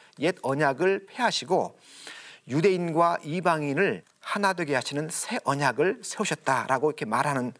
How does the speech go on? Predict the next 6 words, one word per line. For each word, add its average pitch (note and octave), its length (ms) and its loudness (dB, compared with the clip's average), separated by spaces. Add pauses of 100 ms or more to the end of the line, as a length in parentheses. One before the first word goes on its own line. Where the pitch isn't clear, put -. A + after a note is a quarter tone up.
(200)
내용입니다. G#2+ 560 -2 (720)
유대인과 D3+ 440 4
이방인 D3+ 340 0
사이의 B2+ 320 -2
대립과 D3+ 480 2
반목을 C#3 640 0